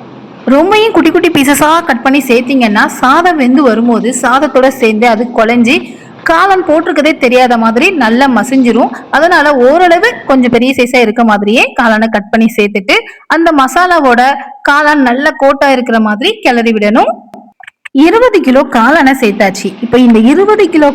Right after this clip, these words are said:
காளானும் அரிசியும் வேகிறதுக்காக இருபது லிட்டர் தண்ணி சேர்க்கணும். அந்த இருபது லிட்டர் தண்ணியில மூணு லிட்டர் பாலையும் கலந்து ஒரு எண்ணூறு கிராம் அளவுக்கு உப்பையும் சேர்த்து கலந்து வச்சிருக்கிறோம். அந்த தண்ணியை இப்ப ஆட் பண்ணிடலாம்.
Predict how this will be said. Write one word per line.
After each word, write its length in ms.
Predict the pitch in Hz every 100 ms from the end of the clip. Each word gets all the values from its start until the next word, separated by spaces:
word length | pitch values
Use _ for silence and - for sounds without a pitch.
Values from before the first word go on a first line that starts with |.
| 254
காளானும் 560 | 214 254 269 220 254 - - - -
அரிசியும் 480 | 339 359 294 320 254
வேகிறதுக்காக 800 | 220 254 262 240 - 202 165 226 240 262
இருபது 340 | 339 349 311 226
லிட்டர் 380 | 226 254 285 - 262
தண்ணி 240 | 294 381 311
சேர்க்கணும். 400 | 214 202 208 359 - - 311
அந்த 160 | 453 415 285
இருபது 320 | 339 494 480 440
லிட்டர் 300 | 330 254 233
தண்ணியில 440 | 220 262 311 233 254 247 277
மூணு 220 | 370 415 311
லிட்டர் 280 | 240 240 240
பாலையும் 440 | 214 226 269 311 330
கலந்து 320 | 294 302 415 427 190 359
ஒரு 100 | 415 349 330
எண்ணூறு 300 | 392 453 349 294
கிராம் 240 | 294 285
அளவுக்கு 360 | 240 233 233 403 - - - - 285
உப்பையும் 460 | 294 392 294 349 339
சேர்த்து 280 | 226 254 254
கலந்து 240 | 226 254 240
வச்சிருக்கிறோம். 420 | 220 214 311 403
அந்த 200 | 277 240 220
தண்ணியை 320 | 233 277 269 254
இப்ப 100 | 208
ஆட் 160 | 202 214
பண்ணிடலாம். 420 | 220 214 220 359